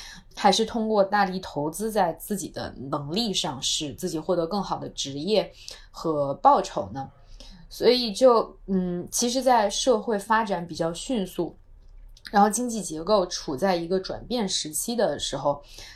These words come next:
就教育啊、社会资源啊各方面，呃，其实都是在让人们有更多可能性的。然后就在这个时候，我们会看到，嗯，可能父母辈和子女辈观念上的差异，或者说有一些比较传统的和一些比较激进，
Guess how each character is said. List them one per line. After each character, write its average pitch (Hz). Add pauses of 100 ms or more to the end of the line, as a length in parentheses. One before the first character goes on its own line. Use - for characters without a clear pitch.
(120)
就 190
教 240
育 208
啊、 180
社 202
会 196
资 190
源 185
啊 160
各 170
方 170
面， 160 (520)
呃， 147
其 -
实 220
都 254
是 254
在 208
让 196
人 147
们 175
有 175
更 180
多 165
可 160
能 143
性 175
的。 98 (460)
然 202
后 214
就 285
在 285
这 339
个 285
时 180
候， 180
我 160
们 143
会 185
看 196
到， 156
嗯， 151
可 -
能 151
父 254
母 175
辈 160
和 147
子 160
女 180
辈 156 (540)
观 233
念 214
上 170
的 151
差 165
异， 151
或 -
者 185
说 185
有 165
一 151
些 180
比 165
较 156
传 156
统 170
的 160
和 160
一 165
些 175
比 165
较 147
激 185
进， 190